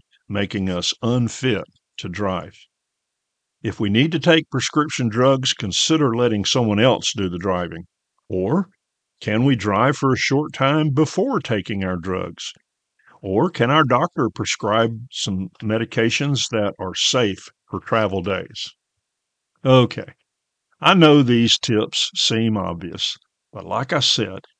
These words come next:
it's good to be reminded,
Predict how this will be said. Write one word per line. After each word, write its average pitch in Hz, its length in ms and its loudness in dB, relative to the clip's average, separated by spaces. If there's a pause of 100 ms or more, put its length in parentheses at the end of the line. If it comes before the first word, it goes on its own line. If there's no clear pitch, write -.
(400)
it's - 260 0
good 113 600 2
to 147 140 0
be 104 240 0
reminded, 127 760 2